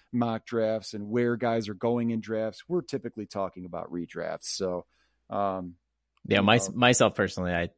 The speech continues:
Speaker 2: I definitely prefer redrafts over keeper dynasty leagues, um, or anything similar. Um,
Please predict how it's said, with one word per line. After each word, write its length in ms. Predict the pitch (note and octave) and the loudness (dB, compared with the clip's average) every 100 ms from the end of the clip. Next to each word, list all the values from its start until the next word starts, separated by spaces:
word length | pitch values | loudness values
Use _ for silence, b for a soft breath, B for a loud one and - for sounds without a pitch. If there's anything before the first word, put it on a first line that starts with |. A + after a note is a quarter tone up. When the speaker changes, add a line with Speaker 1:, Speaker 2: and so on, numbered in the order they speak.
| - | -8
Speaker 2:
I 80 | F#2+ | -4
definitely 420 | - E2+ - D#2 | -2 -2 -2 -8
prefer 340 | - - F#2 F2 | -8 -6 -6 -4
redrafts 560 | F2 D#2+ E2 E2 - | -6 -2 -2 -2 -2
over 220 | F#2 F#2 | -2 -2
keeper 280 | E2 F#2+ F2+ | -4 -4 -4
dynasty 440 | E2 E2+ F2+ - E2 | -2 -2 -2 -4 -4
leagues, 360 | E2+ F#2+ - - | -4 -6 -8 -6
um, 300 | F2+ E2+ F2+ _ | -4 -4 -8 _
or 140 | F#2 | -2
anything 300 | F2+ E2 F#2 | -2 -2 -4
similar. 400 | E2+ F#2 F2+ F#2 B B B B | -2 0 0 -2 B B B B
Um, 320 | - F#2 F2 | 2 2 2